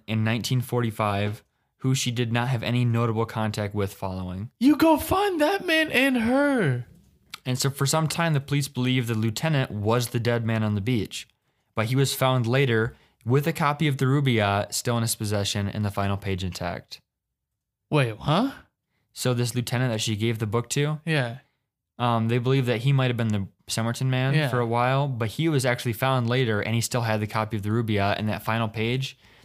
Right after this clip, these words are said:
Speaker 1: that Tamam Shud would have been written on was still there.
Speaker 2: All right, question two. How hard is it to find the Rubaiyat?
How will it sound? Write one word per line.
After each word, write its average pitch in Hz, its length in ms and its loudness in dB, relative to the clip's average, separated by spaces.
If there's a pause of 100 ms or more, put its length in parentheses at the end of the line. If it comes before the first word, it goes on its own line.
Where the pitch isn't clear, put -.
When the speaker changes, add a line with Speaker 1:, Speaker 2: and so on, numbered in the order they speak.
Speaker 1:
that 107 140 -6
Tamam 113 440 -2
Shud 120 360 -4
would 123 100 -4
have 120 100 -4
been 123 160 -2
written 123 220 -2
on 135 300 0
was 101 120 -2
still 110 220 -2
there. 101 340 -4 (140)
Speaker 2:
All 151 100 6
right, 135 120 4
question 139 400 0
two. 131 280 -2 (380)
How 170 300 4
hard 160 260 2
is 139 80 6
it 135 140 4
to 131 80 0
find 123 300 0
the 120 80 2
Rubaiyat? 107 420 -2